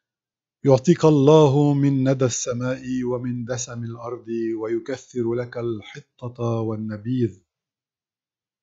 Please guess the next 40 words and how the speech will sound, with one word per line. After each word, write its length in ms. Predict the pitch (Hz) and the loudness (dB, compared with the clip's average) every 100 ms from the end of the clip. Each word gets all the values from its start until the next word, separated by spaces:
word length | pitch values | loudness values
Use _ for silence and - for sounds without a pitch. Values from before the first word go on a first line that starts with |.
| _ _ _ _ _ _ _ _ _ _ _ _ _ - | _ _ _ _ _ _ _ _ _ _ _ _ _ -2
Que 80 | 151 | 4
des 160 | 147 156 | 6 6
peuples 380 | 180 175 170 | 8 6 6
te 120 | 165 170 | 4 2
servent, 480 | - 139 101 90 _ _ | 2 0 0 -6 _ _
que 100 | - | -4
des 180 | 120 113 | 0 2
nations 460 | 117 117 - 127 113 | 0 -2 -4 -6 -6
se 160 | - | -6
prosternent 500 | 117 123 117 - 110 | -8 -6 -6 -4 -6
devant 260 | 107 104 104 | -6 -8 -10
toi. 400 | _ 104 98 _ _ _ _ _ _ | _ -20 -20 _ _ _ _ _ _
Sois 320 | - - 127 | -12 -2 0
un 60 | 131 | 2
chef 400 | - 143 135 - | 2 0 -2 -6
pour 160 | 135 | -12
tes 140 | - 135 | -8 -10
frères, 640 | - - 131 131 127 120 | -10 -4 0 2 2 0
que 80 | 131 | -2
les 200 | 117 123 | 2 0
fils 400 | 117 - 123 - | -2 -6 -6 -6
de 120 | 120 | -6
ta 180 | 120 113 | -4 -4
mère 340 | 113 117 113 | -2 -4 -4
se 120 | - 113 | -8 -16
prosternent 720 | - 110 - - 110 104 104 | -16 -14 -14 -8 -8 -8 -10
devant 260 | 104 104 | -10 -12
toi. 400 | 101 - 110 113 _ _ _ _ - | -14 -10 -10 -10 _ _ _ _ -4
Maudit 220 | 123 120 | -2 -2
soit 220 | 117 120 | -2 -4
celui 420 | - 120 110 117 | -2 -4 -2 -4
qui 140 | 117 117 | -6 -10
te 120 | 123 | -8
maudit, 420 | 107 107 104 107 | -6 -6 -6 -8
béni 260 | 107 107 107 | -6 -6 -8
soit 220 | - 107 | -10 -12
celui 360 | - 98 95 98 | -12 -16 -20 -20
qui 160 | - | -20
te 120 | _ 104 | _ -18
bénira. 560 | 98 95 92 87 _ | -14 -14 -14 -18 _